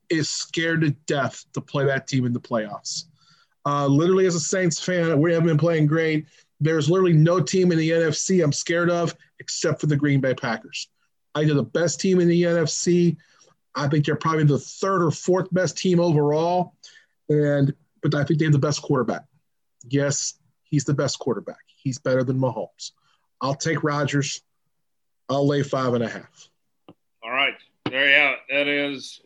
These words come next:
Speaker 2: this week's O'Connor Advisory Group Pigskin Pick'em. Follow along with our picks all season long. Before we go, Bo, where can people, uh, follow you and, uh, connect with you?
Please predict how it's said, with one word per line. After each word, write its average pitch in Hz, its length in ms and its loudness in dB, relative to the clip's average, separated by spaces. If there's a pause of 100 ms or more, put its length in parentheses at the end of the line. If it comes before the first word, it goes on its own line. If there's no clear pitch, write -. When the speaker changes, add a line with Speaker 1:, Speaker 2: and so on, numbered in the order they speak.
Speaker 2:
this 165 240 -6
week's - 480 -6 (400)
O'Connor 151 460 0
Advisory 151 440 -2
Group 147 220 -6
Pigskin 156 500 -6
Pick'em. 156 300 -8
Follow 160 300 0
along 160 240 -2
with 147 100 -8
our 143 140 -2
picks 151 440 -8
all 196 340 2
season 165 500 -6
long. 185 440 -2 (440)
Before 208 320 0
we 190 100 2
go, 202 320 4
Bo, 190 320 4
where 196 160 -4
can 185 160 -8
people, 190 480 2
uh, 170 300 2 (300)
follow 208 360 2
you 196 320 2 (120)
and, 170 360 2
uh, 160 180 0
connect 180 380 0
with 151 160 -6
you? 151 180 0